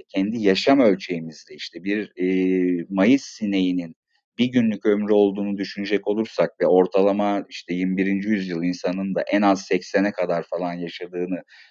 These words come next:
düşünecek olursak biz kendi sonsuzluğumuzun tekrarını yaşıyoruz. Dolayısıyla sonsuzluk işte önermemde olduğu gibi pek çok sonun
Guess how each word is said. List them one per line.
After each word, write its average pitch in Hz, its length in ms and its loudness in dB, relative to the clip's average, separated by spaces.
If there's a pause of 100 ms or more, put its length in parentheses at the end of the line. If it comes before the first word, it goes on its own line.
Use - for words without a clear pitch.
(120)
düşünecek 110 500 -2
olursak 110 540 0 (840)
biz 170 260 2
kendi 135 400 2
sonsuzluğumuzun 117 1300 0
tekrarını 113 600 6
yaşıyoruz. 98 680 -2 (460)
Dolayısıyla 147 840 6
sonsuzluk 139 840 0 (180)
işte - 240 -2
önermemde 123 680 4
olduğu 135 400 4
gibi 117 360 -2 (380)
pek 165 300 6
çok 143 400 4
sonun 143 720 2